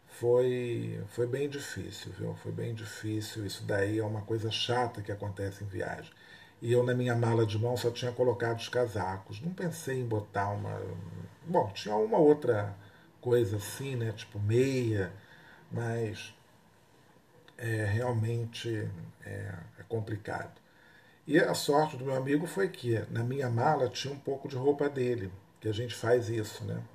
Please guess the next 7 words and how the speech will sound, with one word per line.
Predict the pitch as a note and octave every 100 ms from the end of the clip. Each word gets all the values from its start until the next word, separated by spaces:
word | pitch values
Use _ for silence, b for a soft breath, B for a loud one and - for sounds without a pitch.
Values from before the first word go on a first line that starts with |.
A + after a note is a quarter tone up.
| - - -
Então | G#2 G#2+
divide | A#2 A2+ G#2 A2+ G2+
um | F#2
pouco | - G2 -
de | G2
roupa. | G2+ G#2+ G#2 G2+ - G#2 B B B B B B -
Então | G#2 - G#2+ F#2+ G#2+ G#2+